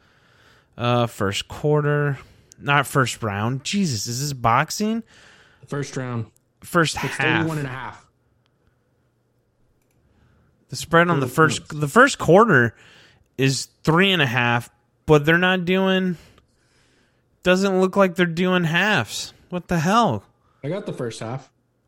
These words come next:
Speaker 1: Where, where are you seeing that at?
Speaker 2: It's right next to props on the phone.
Speaker 1: Fir-,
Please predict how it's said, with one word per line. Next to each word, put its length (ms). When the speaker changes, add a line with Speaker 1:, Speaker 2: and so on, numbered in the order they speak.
Speaker 1:
Where, 240
where 180
are 20
you 160
seeing 280
that 180
at? 380
Speaker 2:
It's 720
right 140
next 180
to 80
props 400
on 120
the 80
phone. 340
Speaker 1:
Fir-, 440